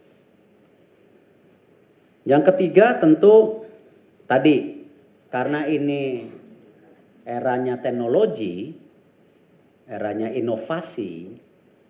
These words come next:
mau tidak mau seluruh B M N sendiri harus punya tadi, apa yang akan dikerjakan secara teknologi. Contoh yang kita, saya sudah ulang-ulang.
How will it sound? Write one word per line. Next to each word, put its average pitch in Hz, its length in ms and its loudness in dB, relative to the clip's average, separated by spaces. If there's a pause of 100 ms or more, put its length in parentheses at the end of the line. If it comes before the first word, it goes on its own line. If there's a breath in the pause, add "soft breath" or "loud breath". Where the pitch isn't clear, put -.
(420)
mau 160 240 0
tidak 160 320 0
mau 165 240 -4
seluruh 151 400 -2
B 131 240 -4
M 131 80 -8
N 127 160 -6
sendiri 135 400 -6
harus 127 800 -6
punya 147 560 -8
tadi, 196 480 -6 (1800)
apa 247 320 -6
yang 156 240 -2
akan 139 320 -8
dikerjakan 139 800 -6
secara 143 480 -6
teknologi. 139 720 -10 (2250)
Contoh 127 640 2
yang 113 200 -8
kita, 110 560 -10
saya 117 160 -8
sudah 117 240 -6
ulang-ulang. 107 720 -8